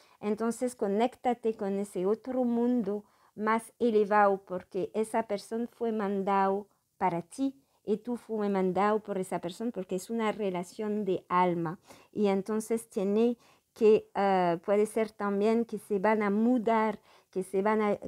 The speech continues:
veo que pueden vivir juntos, pueden, hay algo aquí como un crecimiento en la relación.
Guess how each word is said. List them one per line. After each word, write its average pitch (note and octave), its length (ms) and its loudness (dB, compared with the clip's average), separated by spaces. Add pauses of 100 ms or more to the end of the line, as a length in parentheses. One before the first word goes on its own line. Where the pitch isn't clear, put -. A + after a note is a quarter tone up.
(200)
veo A3+ 420 6
que A3+ 100 -8
pueden A3+ 380 0
vivir G#3+ 300 -2
juntos, A#3+ 640 -2
pueden, A3 440 2 (380)
hay A#3+ 240 6
algo A#3 500 6
aquí G#3+ 380 -6
como G3+ 320 -6
un G3+ 140 -4
crecimiento A3 1200 -2
en G3 260 -2
la F#3 160 2
relación. F#3 640 -4